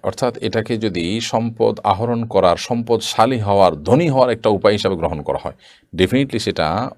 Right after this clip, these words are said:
অনুচিত হবে, নাজায়েজ হবে। আহ, এবং ওলামা একরাম যে পারিশ্রমিক গ্রহণ করা জায়েজ বলেছেন, সেটি হলো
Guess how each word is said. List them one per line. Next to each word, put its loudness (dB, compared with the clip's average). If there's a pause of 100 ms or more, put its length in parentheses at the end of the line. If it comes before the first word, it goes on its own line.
অনুচিত -2
হবে, -2
নাজায়েজ 4
হবে। 4 (640)
আহ, 0
এবং 2 (100)
ওলামা 4
একরাম 0
যে 2
পারিশ্রমিক 2
গ্রহণ 0
করা 2
জায়েজ 6
বলেছেন, 0 (440)
সেটি 0 (200)
হলো 8